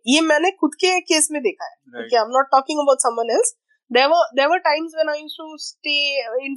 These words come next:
Speaker 1: front of the computer but not do half the work। ओके, अभी कैसे स्पीड कैसे कैच अप हुआ है? Because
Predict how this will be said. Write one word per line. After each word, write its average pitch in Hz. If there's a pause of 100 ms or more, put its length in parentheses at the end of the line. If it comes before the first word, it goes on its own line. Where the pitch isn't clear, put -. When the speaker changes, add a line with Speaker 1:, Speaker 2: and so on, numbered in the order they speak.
Speaker 1:
front 254
of 277
the 277
computer 254 (400)
but 269 (540)
not 302
do 311 (120)
half 240
the 294
work। 175 (160)
ओके, 262 (560)
अभी 269
कैसे 359
स्पीड 381
कैसे 381
कैच 359 (100)
अप 370
हुआ 381
है? 403
Because 370